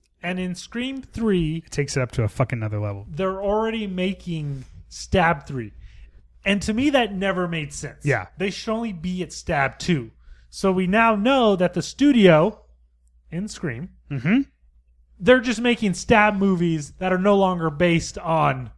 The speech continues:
Speaker 2: Yes.
Speaker 1: the, you know, the actual accounts, the Gale Weathers story.
Speaker 2: Yes.
Speaker 1: And I fucking love how in Scream Four, they're just like, "Oh, we're up to Stab Seven."
Speaker 2: Yeah.
Speaker 1: I felt like that was kind of like a fuck you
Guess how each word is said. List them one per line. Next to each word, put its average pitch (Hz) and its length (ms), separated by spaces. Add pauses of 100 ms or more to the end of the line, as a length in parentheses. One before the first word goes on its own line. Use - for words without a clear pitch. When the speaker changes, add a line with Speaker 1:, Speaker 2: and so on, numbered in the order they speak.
(120)
Speaker 2:
Yes. 135 380 (220)
Speaker 1:
the, 180 300
you 185 100
know, 156 100
the 147 80
actual 147 300
accounts, 170 300
the - 80
Gale 151 340
Weathers 135 540
story. 175 420 (120)
Speaker 2:
Yes. 143 360 (420)
Speaker 1:
And 151 140
I 170 80
fucking 226 520
love 202 460 (280)
how 190 220
in 170 120
Scream 220 420
Four, 202 600 (180)
they're 185 100
just 185 140
like, 190 180
"Oh, 247 240
we're 285 140
up 240 140
to 175 80
Stab 143 340
Seven." 131 380
Speaker 2:
Yeah. 147 240 (240)
Speaker 1:
I 165 80
felt 214 220
like 202 180
that 196 80
was 185 160
kind 208 160
of 190 80
like 180 140
a 135 80
fuck - 420
you 170 400